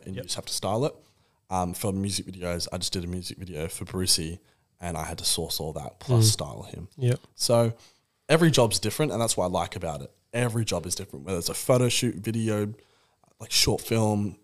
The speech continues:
Speaker 1: um, any of that. Everything's always different, so you, you're always learning, and that's something I'm always about. I always wanna learn more 'cause, again, I'm not happy just by staying the same. I
Speaker 2: Mm.
Speaker 1: always wanna learn
Speaker 2: Yeah, you
Speaker 1: and always
Speaker 2: gotta
Speaker 1: grow
Speaker 2: keep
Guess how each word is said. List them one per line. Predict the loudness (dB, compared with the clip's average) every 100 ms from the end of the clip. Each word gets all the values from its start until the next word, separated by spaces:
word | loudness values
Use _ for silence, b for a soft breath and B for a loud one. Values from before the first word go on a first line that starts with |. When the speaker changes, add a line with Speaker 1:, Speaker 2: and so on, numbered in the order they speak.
| _
Speaker 1:
um, | -4 -2 -2
any | 0 0
of | 0
that. | 0 -4 -4
Everything's | -4 -2 0 0
always | 0 -2
different, | -4 -6 -2
so | 0 0
you, | -4 -6
you're | -6 -4
always | -2 0 0 -2 -4
learning, | -6 -6 -6 -8 -8
and | -4
that's | 0
something | 0 0
I'm | -4 -4
always | -2 -2 -2 -4
about. | -4 -4 -4 -4
I | -8
always | -4 -2 -2
wanna | -2 -4
learn | -4 -6
more | -6 -6 -6 b b b
'cause, | -10
again, | -6 -4 -4 -6 -10 _ _ _ -10
I'm | -6
not | -6 -8
happy | -8 -6 -8 -10 _ _ _ _ _ _
just | -2 0 -2 -6
by | -6
staying | 0 0 -2 -6 -8
the | -6
same. | -6 -6 -10 -14 2
I | 4
Speaker 2:
Mm. | 6
Speaker 1:
always | 4 0
wanna | -4
learn | -4 0
Speaker 2:
Yeah, | 2
you |
Speaker 1:
and | 4
always | 4 2
Speaker 2:
gotta | 0
Speaker 1:
grow |
Speaker 2:
keep | -2